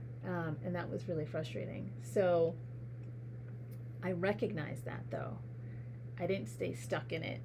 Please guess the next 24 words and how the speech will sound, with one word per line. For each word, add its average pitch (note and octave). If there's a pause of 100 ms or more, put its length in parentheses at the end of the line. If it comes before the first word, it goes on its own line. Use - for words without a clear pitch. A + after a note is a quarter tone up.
I E3+
didn't, E3 (200)
like, -
get F3
on E3+
the D#3
hamster E3+
wheel D#3
and, - (180)
and -
keep, E3+ (340)
you F#3
know, E3+ (560)
trying E3
to E3
get D#3+
the D#3+
gears E3+
going E3
and, - (120)
like, -
be -
like, -
"Oh, F#3